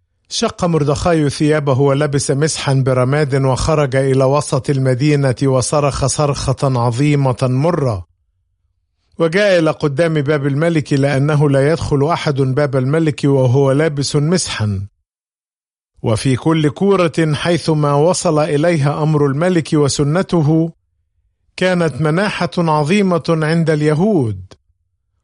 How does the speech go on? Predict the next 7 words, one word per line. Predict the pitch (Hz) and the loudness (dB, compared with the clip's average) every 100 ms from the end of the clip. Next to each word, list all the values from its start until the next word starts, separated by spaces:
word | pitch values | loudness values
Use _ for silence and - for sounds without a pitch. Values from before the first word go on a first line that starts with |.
| _ | _
وصوم | 104 110 - 151 147 139 135 | -6 -2 0 2 2 2 2
وبكاء | 135 123 127 - 156 156 | 0 0 -2 -2 -2 -2
ونحيب، | 147 139 131 135 - 175 170 151 160 151 143 139 - _ _ _ _ | -2 -2 0 -2 0 0 0 0 0 -2 -4 -6 -14 _ _ _ _
وانفرش | 135 143 - 220 190 - | -2 -2 0 0 0 0
مسح | 151 170 - - 170 | 0 0 -2 -2 -2
ورماد | 165 156 139 131 131 135 123 131 | 0 0 2 2 2 0 0 -2
لكثيرين. | 123 123 - 110 - 120 123 175 135 107 | -2 -2 -4 -6 -4 -2 0 0 -2 -6